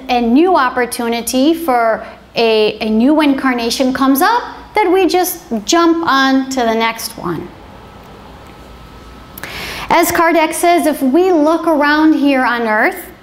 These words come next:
we will easily observe a broad spectrum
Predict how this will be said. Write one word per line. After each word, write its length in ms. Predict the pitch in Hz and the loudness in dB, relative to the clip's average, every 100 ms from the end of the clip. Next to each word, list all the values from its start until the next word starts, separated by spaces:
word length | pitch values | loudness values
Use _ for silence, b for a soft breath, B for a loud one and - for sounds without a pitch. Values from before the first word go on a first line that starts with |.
| - - B B B | -20 -20 B B B
we 180 | - 415 | 2 4
will 380 | 359 294 269 - | 4 2 0 0
easily 600 | 294 349 403 381 339 277 | 2 2 2 0 2 2
observe 680 | 240 214 226 208 208 240 - B B | 0 -4 -2 0 -2 -4 -8 B B
a 240 | - 330 254 | 0 2 2
broad 560 | 262 285 302 320 294 | 2 2 4 2 0
spectrum 1120 | 262 - - - 339 403 - - 240 214 202 | -2 -6 -8 -2 0 0 -4 -2 0 0 -2